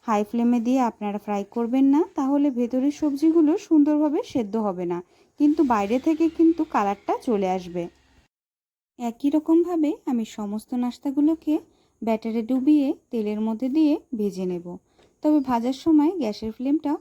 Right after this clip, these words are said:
অবশ্যই আপনাদের low to medium রাখতে হবে। Low to medium ফ্লেমে দিয়েই আমাদের এই নাস্তাগুলোকে সুন্দরভাবে গোল্ডেন ব্রাউন হওয়া পর্যন্ত উল্টে পাল্টে ভেজে নিতে হবে।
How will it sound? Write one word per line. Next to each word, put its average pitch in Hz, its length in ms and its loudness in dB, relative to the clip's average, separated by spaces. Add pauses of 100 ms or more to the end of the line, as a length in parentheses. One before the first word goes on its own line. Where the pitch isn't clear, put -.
(180)
অবশ্যই 247 540 -4
আপনাদের 277 380 -2 (140)
low 214 220 2
to 277 60 -2 (200)
medium 202 380 0
রাখতে 185 260 -10
হবে। 180 260 -8 (500)
Low 240 220 2
to 285 80 0 (100)
medium 294 380 4
ফ্লেমে 311 380 4
দিয়েই 302 360 0
আমাদের 214 340 -6 (120)
এই 240 140 -2
নাস্তাগুলোকে 240 640 -4 (160)
সুন্দরভাবে 277 600 2 (140)
গোল্ডেন 202 400 -2
ব্রাউন 202 300 -2
হওয়া 262 220 -2
পর্যন্ত 320 460 2 (580)
উল্টে 311 280 0
পাল্টে 339 380 -4 (220)
ভেজে 208 240 -2
নিতে 190 240 -6
হবে। 185 280 -8